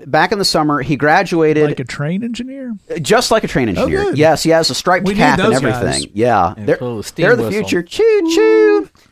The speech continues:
Speaker 1: No, so he deals with robots. He graduated from the top,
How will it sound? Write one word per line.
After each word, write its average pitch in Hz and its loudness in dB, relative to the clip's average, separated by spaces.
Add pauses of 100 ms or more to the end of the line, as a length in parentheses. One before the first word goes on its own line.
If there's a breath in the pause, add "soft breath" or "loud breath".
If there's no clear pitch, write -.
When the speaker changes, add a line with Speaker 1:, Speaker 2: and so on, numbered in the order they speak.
(120)
Speaker 1:
No, 156 2
so 156 0
he 240 2
deals 247 2
with 202 0
robots. 95 0 (200)
He 127 -4
graduated 190 2
from 170 0
the 143 -2
top, 220 2